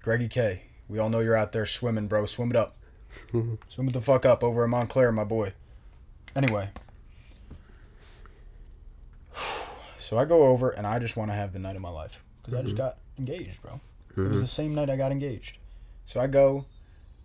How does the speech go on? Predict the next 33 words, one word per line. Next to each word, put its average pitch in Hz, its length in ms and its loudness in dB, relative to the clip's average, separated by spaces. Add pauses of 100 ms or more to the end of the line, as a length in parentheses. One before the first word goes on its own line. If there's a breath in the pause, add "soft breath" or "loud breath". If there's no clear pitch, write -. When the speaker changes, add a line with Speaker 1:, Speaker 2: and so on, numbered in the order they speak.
Speaker 1:
and 101 500 -6 (1300)
we 110 260 -6
party 98 400 -6
it 85 80 -10
up. - 140 -12 (880 soft breath)
You 117 100 -6
know, 104 140 -4
I 107 80 -2
meet 120 180 0
all 98 120 -2
his 92 120 -12
friends. 113 380 -4
His 104 100 -8
friends 107 280 -4
are 101 60 -4
all 98 220 -2
good 90 260 -8
dudes, 92 400 -12
yo. 95 180 -10
I 104 60 -6
even 135 180 0
met 139 120 4
a 127 40 0
kid 131 220 -4
who's 113 140 -4
blind 101 420 -4
in 98 80 -8
one 98 120 -8
eye. 92 160 -8
Shout 110 220 -4
out 107 120 -4
to 104 60 -8
Zach. 107 480 -4